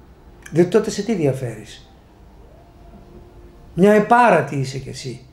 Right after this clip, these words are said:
Και αυτό παρατηρήσαμε τις τελευταίες μέρες. Και επειδή δεν μπορώ να αναλύσω γιατί είναι χούντα και γιατί έχει καταργηθεί το Σύνταγμα, το αφήνω αυτό σε τυχόν συνταγματολόγους που θα ακούσετε, που θα δείτε, που θα διαβάσετε ή σε αυτά που θα βγούνε μετά τον πυρετό αυτής της ιστορίας,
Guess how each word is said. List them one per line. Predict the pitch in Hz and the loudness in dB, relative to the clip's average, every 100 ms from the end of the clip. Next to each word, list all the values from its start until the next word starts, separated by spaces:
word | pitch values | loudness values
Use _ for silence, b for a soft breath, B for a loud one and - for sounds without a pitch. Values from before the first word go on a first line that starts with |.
| _ | _
Και | - | -10
αυτό | 143 175 214 | -8 -4 -2
παρατηρήσαμε | 185 151 139 143 139 147 151 143 B B - | 0 -2 -4 -6 -4 -6 -6 -8 B B -8
τις | 135 | -6
τελευταίες | 139 127 123 139 127 127 | -4 -6 -4 -6 -6 -10
μέρες. | 110 - - - - - | -14 -16 -20 -20 -20 -20
Και | - | -6
επειδή | 139 156 | 0 2
δεν | 185 | 4
μπορώ | 190 202 | 4 2
να | 185 165 | 2 0
αναλύσω | 151 165 156 | -2 -4 -4
γιατί | 139 135 | -4 -2
είναι | 160 139 | -2 -4
χούντα | 139 147 131 143 - B B B | -4 -4 -2 -2 -6 B B B
και | 143 | 0
γιατί | 139 151 | 0 0
έχει | 147 | -2
καταργηθεί | 147 135 120 117 156 | -2 -2 -4 -4 -4
το | 135 | -4
Σύνταγμα, | 131 127 143 185 190 B B - | -4 -2 0 0 -2 B B -4
το | 143 | -2
αφήνω | 131 196 | 0 0
αυτό | 160 190 196 B B - | 2 0 -2 B B -6
σε | 208 | -4
τυχόν | 190 - 202 | -4 0 0
συνταγματολόγους | 180 175 170 147 143 135 139 139 170 147 | 0 -2 -4 -2 -2 -2 0 0 0 -2
που | - | -8
θα | 139 | -10
ακούσετε, | 131 165 160 | -8 -10 -8
που | 175 | -8
θα | - | -6
δείτε, | 139 165 | -6 -4
που | 175 | -6
θα | - | -4
διαβάσετε | 156 143 131 139 147 175 185 B B B | -2 -2 0 -2 -2 -6 -6 B B B
ή | 226 | 0
σε | 208 | 0
αυτά | 220 233 | 2 2
που | |
θα | 202 | 2
βγούνε | 175 220 202 | 0 -2 0
μετά | 160 233 254 | 0 0 0
τον | 247 | 2
πυρετό | 190 165 160 160 | 4 4 2 0
αυτής | 143 160 | 0 -8
της | 139 | -10
ιστορίας, | 143 139 180 202 | -6 -2 0 -2